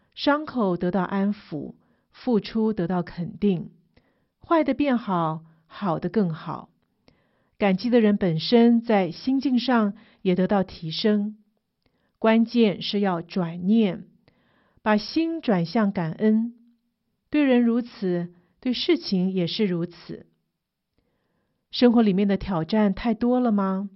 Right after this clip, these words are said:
接二连三的挫折让您灰头土脸。不要泄气，不要抱怨，感谢神赐给您学习改进的机会。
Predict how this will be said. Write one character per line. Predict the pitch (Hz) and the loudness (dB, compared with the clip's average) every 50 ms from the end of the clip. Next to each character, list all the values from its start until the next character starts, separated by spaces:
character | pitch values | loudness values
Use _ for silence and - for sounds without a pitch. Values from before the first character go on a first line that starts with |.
| _ _ _ _ _ _ _ _ _ _ _ _ _ _ _ | _ _ _ _ _ _ _ _ _ _ _ _ _ _ _
接 | - 214 214 | 4 6 6
二 | 202 196 | 6 6
连 | 190 185 170 175 180 | 4 2 0 0 0
三 | - 208 202 | 0 2 2
的 | 202 190 180 | 2 0 -2
挫 | - - - 233 196 | -4 -4 -2 0 0
折 | 190 - 190 175 165 170 175 180 - - _ - - _ | 0 0 -2 -2 -2 -2 -4 -6 -8 -12 _ -20 -20 _
让 | - 214 208 202 | 0 2 4 4
您 | 190 180 180 190 | 4 2 0 -2
灰 | - - 254 247 240 | -4 -2 -2 -2 -2
头 | 233 - 190 170 180 | -2 -4 -4 -4 -4
土 | 175 - - 151 160 | -6 -6 -8 -6 -4
脸。 | 170 180 175 165 - - - - _ _ _ _ _ _ _ _ _ _ _ _ _ _ _ | -2 -2 -2 -4 -4 -10 -16 -20 _ _ _ _ _ _ _ _ _ _ _ _ _ _ _
不 | - 170 175 | -6 -4 -2
要 | 185 208 214 202 190 | -2 0 0 -2 -4
泄 | 190 - - 220 214 190 | -6 -8 -6 -4 -4 -4
气， | 190 - - - - 226 208 180 175 170 - _ _ _ _ | -4 -8 -14 -8 -4 -4 -2 -2 -4 -6 -10 _ _ _ _
不 | _ 170 156 160 175 | _ -12 -8 -6 -4
要 | 175 208 190 170 | -4 -2 -4 -4
抱 | 170 202 185 180 175 | -4 -4 -4 -4 -4
怨， | 170 175 185 175 156 - - - - _ _ _ _ _ _ _ _ _ _ | -2 -2 -4 -4 -4 -8 -10 -14 -20 _ _ _ _ _ _ _ _ _ _
感 | - 220 226 | 2 4 4
谢 | 233 - 339 349 320 | 4 6 6 6 6
神 | - - 233 208 208 220 226 | 4 2 2 4 4 4 4
赐 | 233 233 - - 240 | 2 0 -4 -4 0
给 | 226 196 180 | 2 2 2
您 | 175 175 170 180 202 | 2 2 2 0 0
学 | 185 - - - 185 196 | -2 -4 -2 0 0 0
习 | 190 - - - 190 | 0 -4 -6 -6 -6
改 | 185 - 185 165 - | -4 -4 -4 -4 -4
进 | - - - 190 175 | -6 -4 -2 -2 -2
的 | 165 160 | -2 -4
机 | - - 185 185 | -4 -4 -4 -4
会。 | 180 - - 202 180 160 151 156 - | -4 -4 -4 -2 -2 -2 -4 -8 -14